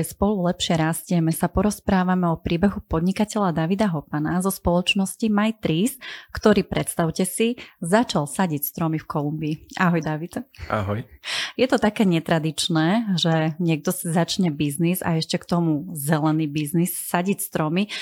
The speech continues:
Speaker 1: niekde v Južnej Amerike. Tak mňa teda zaujíma, a určite teda všetkých našich poslucháčov tohto podcastu, ako si sa k tejto myšlienke vôbec dostal a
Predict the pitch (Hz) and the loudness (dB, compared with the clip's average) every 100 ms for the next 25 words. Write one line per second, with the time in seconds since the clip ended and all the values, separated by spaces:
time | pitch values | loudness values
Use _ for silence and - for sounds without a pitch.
0 | - 185 175 202 165 175 190 196 160 151 | -6 -4 2 2 4 2 4 4 2 0
1 | 147 143 147 - 220 - - - - - | -2 -4 -6 -4 -4 -4 -14 -16 -16 -8
2 | - 185 170 202 202 220 220 247 170 151 | -4 -2 2 4 6 4 2 4 2 0
3 | 143 143 143 147 160 240 - 165 160 - | 0 0 0 2 2 0 0 -2 -2 -4
4 | 175 175 175 170 - - 156 - 156 165 | -4 -4 -2 -2 -2 -4 -4 -6 -4 -2
5 | 151 175 - - - 156 - 156 165 170 | -2 -4 -8 -12 -10 -8 -6 -4 -4 -4
6 | 160 156 - 143 - 156 - 240 254 - | -4 -6 -6 -8 -4 -6 2 2 2 -6
7 | - - _ _ _ _ - 190 - 208 | -20 -20 _ _ _ _ -2 0 0 -2
8 | 214 196 180 - 180 180 180 165 160 180 | -2 0 -2 -2 -2 0 0 0 0 0
9 | 170 185 170 175 180 175 160 151 - 175 | 0 -2 -2 0 0 -2 -2 -2 -2 -2
10 | 165 190 226 - - - | 0 0 -4 -6 -6 -6